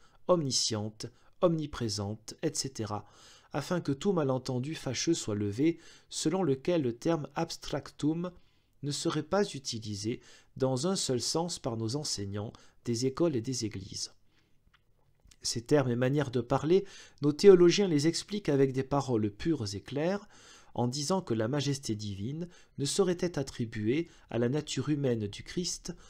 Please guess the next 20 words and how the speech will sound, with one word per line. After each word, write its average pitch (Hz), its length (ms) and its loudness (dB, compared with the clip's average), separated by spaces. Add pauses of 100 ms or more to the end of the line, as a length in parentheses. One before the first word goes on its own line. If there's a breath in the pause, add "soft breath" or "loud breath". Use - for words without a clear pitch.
(200 loud breath)
en 123 160 2
dehors 175 360 8
de 120 120 0
l'union 147 380 -2
personnelle, 107 800 -4 (600 soft breath)
ou 127 100 -2
que - 140 0
la 113 120 4
nature 123 380 -2
humaine 110 460 -4 (340 soft breath)
possède 175 420 2
la 120 140 2
majesté 127 480 -4
divine 110 600 -6 (300 loud breath)
en 113 180 -2
elle-même, 123 600 0 (160)
essentialitaire, 143 1000 -2 (260 loud breath)
formalitaire, 131 1040 -2
habitualitaire, 131 960 -2
subjective, 160 880 -6